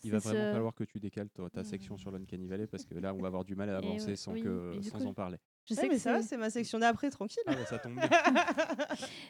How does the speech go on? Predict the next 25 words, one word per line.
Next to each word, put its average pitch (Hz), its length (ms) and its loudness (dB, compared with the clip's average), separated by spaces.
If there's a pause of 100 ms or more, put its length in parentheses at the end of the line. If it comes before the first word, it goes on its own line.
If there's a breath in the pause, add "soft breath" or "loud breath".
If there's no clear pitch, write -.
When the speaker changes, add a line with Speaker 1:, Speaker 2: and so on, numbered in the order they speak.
(100)
Speaker 2:
Elle, 196 180 0
euh, 196 580 0
tu 285 80 -6
sais, 302 60 -6
t'as 247 160 0
ce 202 220 -2
petit - 320 -4
truc - 200 -4
qui - 140 -18
fait 240 160 -4
que 233 120 -6
tu, - 160 -10
si - 200 -18
tu - 140 -8
vois 220 220 2
que - 100 -14
c'est, 180 600 -8 (460)
que 190 60 -12
c'est - 140 -12
un 190 100 -6
robot, 185 280 0
Speaker 3:
Ouais. 226 160 2
Speaker 2:
mais 196 40 -6
pas 196 140 0
tout - 120 -10